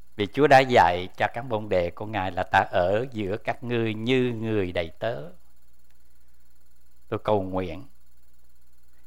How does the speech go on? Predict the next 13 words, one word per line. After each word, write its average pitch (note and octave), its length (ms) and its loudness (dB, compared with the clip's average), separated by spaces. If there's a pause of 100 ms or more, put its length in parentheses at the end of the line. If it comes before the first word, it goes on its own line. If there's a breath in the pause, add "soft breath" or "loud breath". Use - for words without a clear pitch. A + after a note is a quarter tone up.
(560)
để A2 120 2
mỗi C#3 260 10
người C#3+ 240 10
trong C#3+ 140 10
hội A2+ 120 8
thánh D3+ 140 8
Austin E3 520 10
sẽ C3 320 8
trở A#2 220 12
thành A#2 300 4
một G#2+ 240 2
cộng G#2 260 6
đồng G2 340 4